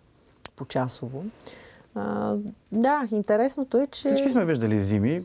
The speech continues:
Speaker 2: и то, а, и по-сериозни зими. Спомням си, че, понеже, знаеш ли, през изминалата седмица се навърши десет години от, а, Майдана в Киев. Е, няма да имаме време сега да го споменем. То се оказа, че почти никой няма време за него. Но,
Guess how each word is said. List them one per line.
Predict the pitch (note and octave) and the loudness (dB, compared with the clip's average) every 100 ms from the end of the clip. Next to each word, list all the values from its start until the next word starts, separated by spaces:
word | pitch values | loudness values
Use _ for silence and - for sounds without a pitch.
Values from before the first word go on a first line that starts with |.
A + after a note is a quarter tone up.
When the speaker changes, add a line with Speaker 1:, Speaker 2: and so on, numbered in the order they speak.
| - | -4
Speaker 2:
и | A#2 A#2 | -4 -2
то, | C3 B2+ B2 A#2 - | 0 2 2 0 -4
а, | A#2 A2 A2 | -2 0 0
и | A2+ | 0
по-сериозни | A#2+ C3 A2+ G#2+ G2 F#2+ | 0 -2 0 0 0 0
зими. | G2+ D#3 | 0 -2
Спомням | E3 - D3 C#3 | -4 -2 0 0
си, | - - | -4 -10
че, | - B2 A2+ - _ - - - - _ | -4 0 -2 -4 _ -20 -20 -20 -20 _
понеже, | - E3+ C#3+ | -6 -2 0
знаеш | B2 D#3 - | 2 0 -4
ли, | |
през | A2 G#2+ | -6 -2
изминалата | A2 D3+ C#3 G#2+ | 0 0 0 -2
седмица | C3+ C3+ - | -2 -4 -4
се | A#2+ | -4
навърши | G#2+ G#2+ A#2+ A2+ A2+ | 0 0 0 -2 -2
десет | A2 A2+ G#2 | -2 -4 -6
години | G2+ G2 A2 G2+ | -6 -2 0 0
от, | F#2+ - | -4 -6
а, | F#2 F#2+ F#2+ G2+ | -8 -8 -8 -6
Майдана | G2+ G2 G#2+ G#2 F#2 | -4 -2 -2 -2 -6
в | F2+ | -8
Киев. | - F#2+ - - - - | -4 -4 -6 -16 -20 -12
Е, | C3+ | -2
няма | G#3 G3 | 0 0
да | |
имаме | A2+ F#2+ F#2+ | -2 -4 -4
време | F#2+ F#2 | -4 -4
сега | F2+ F2+ | -4 -4
да | F2+ | -2
го | F2 | -4
споменем. | F2 F#2 G2+ D#3 | -6 -4 -2 -2
То | E3 D#3+ | -2 -4
се | B2+ | -2
оказа, | D3 C#3+ | -2 -4
че | B2 A#2+ | -4 -6
почти | A2 - | -6 -2
никой | C3 A#2+ A2+ | -2 0 0
няма | G2 F#2 | 0 0
време | F2+ F#2+ | -2 -2
за | F2+ F#2 | -4 -4
него. | F#2 A2 F#3+ - - - - - | -2 -2 -4 -12 -20 -20 -20 -12
Но, | A2 B2+ B2 A#2+ A#2+ | -4 0 0 0 -2